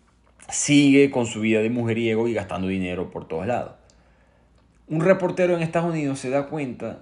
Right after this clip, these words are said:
de que la cantidad de dinero que gastó Ramfis en unos eventos en Los Ángeles, en California, era la misma cantidad de dinero que Estados Unidos le mandaba a República Dominicana anualmente.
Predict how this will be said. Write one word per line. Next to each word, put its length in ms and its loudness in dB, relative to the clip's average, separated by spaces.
de 200 -8
que 120 -6
la 100 -2
cantidad 320 -6
de 60 0
dinero 340 -2
que 140 -6
gastó 320 -4
Ramfis 760 -8
en 100 -8
unos 280 -4
eventos 440 -2
en 460 -6
Los 220 -6
Ángeles, 360 -6
en 180 -10
California, 640 -6
era 280 4
la 140 2
misma 320 2
cantidad 280 2
de 60 2
dinero 360 -2
que 100 -6
Estados 280 -2
Unidos 240 4
le 100 4
mandaba 380 6
a 40 4
República 460 -4
Dominicana 640 -6
anualmente. 680 -4